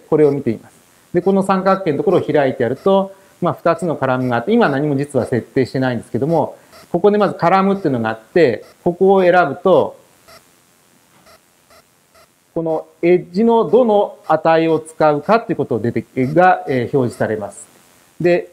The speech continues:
今エッジを選ん-、まあ、ちょっとこちらにネットワークスに戻って、じゃあエッジにはどういう情報が入ってるかっていうと、さっきもちょっと見てもらったんですけども、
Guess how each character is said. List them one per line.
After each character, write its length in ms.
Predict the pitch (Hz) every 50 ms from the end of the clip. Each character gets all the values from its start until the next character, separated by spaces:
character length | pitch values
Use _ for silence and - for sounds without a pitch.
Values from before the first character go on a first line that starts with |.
| _ -
今 240 | 220 233 220 180 165
エ 80 | 175
ッ 160 | 165 151 165
ジ 320 | 180 220 226 226 - - - -
を 180 | 185 202 202 -
選 280 | 180 180 190 190 170
ん-、 60 | 165 175
ま 80 | 170
あ、 60 | 175 170
ち 20 |
ょ 40 | - -
っ 20 |
と 80 | - 170
こ 120 | - - 147
ち 80 | 156
ら 60 | 165 160
に 200 | 160 160 160 - - -
ネ 100 | 165 156
ッ 20 | 151
ト 100 | - 165
ワ 80 | 165
ー 20 | 147
ク 60 | -
ス 60 | 147
に 60 | 131
戻 260 | 120 117 120 120 135 135
っ 40 |
て、 460 | - - - _ 165 151 131 110 - - - - _ -
じ 80 | 165 170
ゃ 40 |
あ 20 | 165
エ 60 | 165
ッ 100 | 165 165
ジ 120 | 175 226
に 60 | 254 240
は 100 | 190 156
ど 160 | 190 208 190
う 40 | 170
い 40 |
う 20 | 135
情 180 | 156 151 143
報 60 | 143 143
が 60 | 135
入 140 | 147 151 147
っ 20 |
て 80 | - 135
る 80 | 123
か 100 | - 120
っ 40 | 113
て 160 | - - 123 120
い 20 |
う 60 | 113
と、 400 | - - 190 170 143 104 - - - - - _ _
さ 120 | - 220
っ 40 | 220
き 60 | 208
も 60 | 165 -
ち 60 | 175
ょ 20 |
っ 40 | -
と 80 | 156 143
見 80 | 147
て 80 | - 147
も 80 | 131
ら 80 | 120 117
っ 80 | - -
た 100 | 127 117
ん 60 | 113
で 60 | -
す 60 | -
け 80 | - 123
ど 80 | 147
も、 320 | 180 208 185 135 104 -